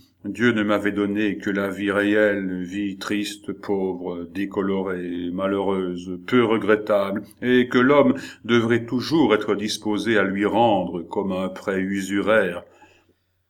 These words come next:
Euh, docteur, je ne sais si je dois dire à Dieu merci de la vie, mais je sais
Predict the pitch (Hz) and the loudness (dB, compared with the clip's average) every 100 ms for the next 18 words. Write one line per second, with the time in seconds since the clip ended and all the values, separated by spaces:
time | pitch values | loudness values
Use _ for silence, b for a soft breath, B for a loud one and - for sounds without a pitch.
0 | _ _ - 107 104 98 98 123 117 98 | _ _ -6 -2 2 2 0 2 4 4
1 | 98 98 95 - 120 101 90 - 95 90 | 2 0 0 0 2 2 2 -6 -6 -4
2 | 92 90 98 92 92 98 101 92 87 - | 0 2 2 2 2 2 0 0 -4 -6
3 | 104 92 90 90 92 107 90 92 85 85 | -4 2 4 4 2 -4 -2 -2 -2 -4
4 | - 101 | -2 -2